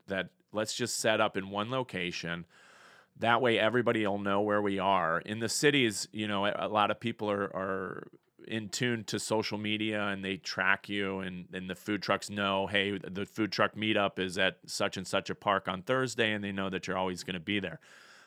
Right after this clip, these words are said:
Because we were the only food truck in the area, there was nothing like that available where people could say, "Okay, there's gonna be five food trucks at,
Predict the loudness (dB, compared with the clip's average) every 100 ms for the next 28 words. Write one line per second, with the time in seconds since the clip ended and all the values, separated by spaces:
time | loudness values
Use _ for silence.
0 | -14 0 2 2 4 4 6 6 4 2
1 | 0 2 0 2 2 2 0 -2 2 4
2 | 4 6 4 4 -2 -20 -20 _ 0 2
3 | 4 4 4 4 4 4 6 4 4 4
4 | 4 2 -2 -2 -4 -2 -2 -2 -6 -4
5 | 0 4 4 2 0 -4 -4 -2 -2 -2
6 | -4 -4 -6 -4 -4 2 4 4 0 -4
7 | 0 0 0 -2 -6